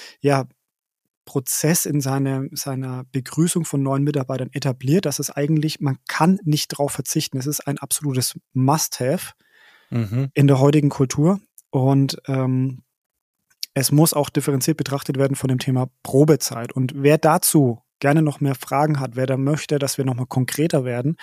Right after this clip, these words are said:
Speaker 1: der kann gerne einfach mal einen Kommentar hinterlassen bei uns hier unter der Podcast-Folge oder ihr meldet euch,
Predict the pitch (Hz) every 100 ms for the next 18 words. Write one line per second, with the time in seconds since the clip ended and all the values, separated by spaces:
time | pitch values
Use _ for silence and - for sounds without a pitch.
0 | - - - - 135 151 175 156 190 175
1 | 156 156 151 151 143 139 - 185 147 123
2 | 127 156 135 131 135 160 - 151 196 143
3 | 139 135 - _ - 123 - 156 175 165
4 | - 156 170 156 - 165 156 139 143 147
5 | 139 139 139